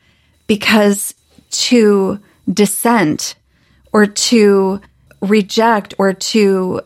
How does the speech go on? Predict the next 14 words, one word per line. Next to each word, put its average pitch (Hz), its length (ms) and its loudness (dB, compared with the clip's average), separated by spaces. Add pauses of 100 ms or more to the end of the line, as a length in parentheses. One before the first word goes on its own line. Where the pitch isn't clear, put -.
(120)
you 220 140 0
know, 196 260 -2
we 214 300 -2
have 214 200 -2
this 202 220 -4
tendency 208 1040 0 (600)
to 196 880 2 (640)
continue 220 500 2
to 208 160 -2
be 190 240 0
pretty, 214 540 -2
pleasing, 202 680 0
and 185 220 -2
polite 175 800 -4